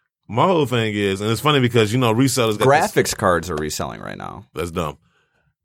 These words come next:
Speaker 1: And it's funny 'cause resellers got this idea that they're, like, out here, like, they just s-, hustlers. And to some degree, maybe, yeah, but y'all more scalpers than hustlers. 'Cause hustlers, hustlers back in the day found a way to get the shit cheap so that when they sold it to you,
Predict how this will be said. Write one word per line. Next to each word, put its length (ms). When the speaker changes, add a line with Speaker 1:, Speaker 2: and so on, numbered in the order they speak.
Speaker 1:
And 140
it's 220
funny 160
'cause 140
resellers 420
got 160
this 160
idea 360
that 120
they're, 100
like, 180
out 180
here, 160
like, 180
they 120
just 320
s-, 240
hustlers. 680
And 140
to 100
some 220
degree, 260
maybe, 260
yeah, 220
but 180
y'all 80
more 180
scalpers 440
than 140
hustlers. 400
'Cause 180
hustlers, 480
hustlers 520
back 220
in 80
the 80
day 320
found 300
a 60
way 180
to 100
get 160
the 60
shit 240
cheap 280
so 100
that 100
when 120
they 100
sold 240
it 120
to 100
you, 320